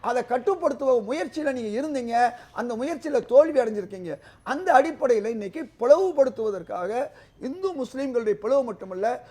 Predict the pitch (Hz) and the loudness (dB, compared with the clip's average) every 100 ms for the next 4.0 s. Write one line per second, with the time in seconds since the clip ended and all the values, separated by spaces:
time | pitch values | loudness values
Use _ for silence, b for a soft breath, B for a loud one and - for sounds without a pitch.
0 | B - 311 - 415 403 339 269 277 285 | B -10 -8 -2 0 0 -2 -4 -4 -6
1 | - 208 202 202 302 269 226 233 214 180 | -2 -4 -4 -2 -2 0 -4 -6 -6 -6
2 | - - - - _ - - _ _ - | -10 -20 -20 -20 _ -20 -20 _ _ 2
3 | 294 311 285 349 247 233 226 226 190 156 | 6 6 6 2 -6 -6 -6 -4 -4 -6